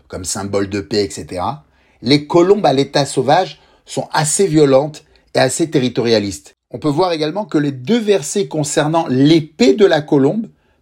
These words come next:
parlent également de la fuite des guerriers vers leur maison et leur pays. C'est-à-dire que l'épée de la colombe, c'est l'épée qui conduit les gens chez eux suite à une mauvaise expérience. À présent, essayons de définir mieux l'interdit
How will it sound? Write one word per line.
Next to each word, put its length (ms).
parlent 200
également 300
de 100
la 120
fuite 500
des 120
guerriers 400
vers 160
leur 180
maison 320
et 40
leur 160
pays. 280
C'est-à-dire 300
que 80
l'épée 420
de 80
la 80
colombe, 420
c'est 180
l'épée 360
qui 120
conduit 360
les 180
gens 180
chez 360
eux 260
suite 280
à 60
une 120
mauvaise 360
expérience. 720
À 120
présent, 580
essayons 400
de 80
définir 800
mieux 640
l'interdit 680